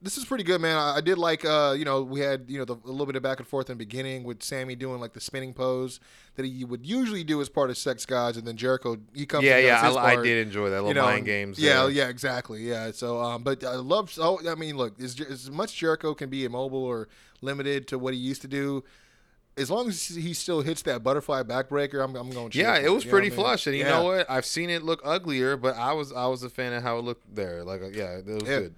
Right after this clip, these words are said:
Speaker 2: good stuff.
Speaker 1: Um, we, we did get Sammy hitting the spaceman plancha early on as well. Tries for the G T H early, but Jericho countered with an early code breaker, um, with Sammy rolling out to the outside to avoid the pin.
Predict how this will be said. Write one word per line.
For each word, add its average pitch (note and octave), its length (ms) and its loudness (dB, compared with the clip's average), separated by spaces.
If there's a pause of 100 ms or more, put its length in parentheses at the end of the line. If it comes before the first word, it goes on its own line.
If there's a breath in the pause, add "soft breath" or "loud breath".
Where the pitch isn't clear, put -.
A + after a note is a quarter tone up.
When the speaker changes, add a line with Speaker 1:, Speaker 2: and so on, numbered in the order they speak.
(100)
Speaker 2:
good G#2+ 120 -6
stuff. - 260 -10 (160)
Speaker 1:
Um, A#2 400 -2
we, B2+ 60 -6
we C#3 120 -4
did F#3 140 -6
get D#3 140 -4
Sammy D#3+ 280 -2
hitting D3+ 160 -2
the B2+ 60 -10
spaceman D3 480 -4
plancha D#3+ 380 -4
early D3+ 280 0
on C#3+ 200 -2
as A2+ 120 -8
well. D#3+ 360 2
Tries E3 260 2
for D#3 100 -10
the B2+ 80 -6
G C3 180 -8
T C3 220 -4
H C#3+ 260 -2
early, D3 300 0
but A#2 160 -6
Jericho C3 380 -2
countered B2+ 320 -4
with A#2+ 180 -6
an A2 160 -12
early C3+ 300 -4
code E3 260 2
breaker, A2 540 -4
um, A2+ 480 -4 (400 soft breath)
with B2 100 -6
Sammy C#3+ 300 -2
rolling C3 240 0
out B2 160 -2
to B2 80 -4
the B2 80 2
outside B2 400 -2
to A#2+ 100 -4
avoid A#2 320 -4
the F#2+ 60 -16
pin. C#3 460 -6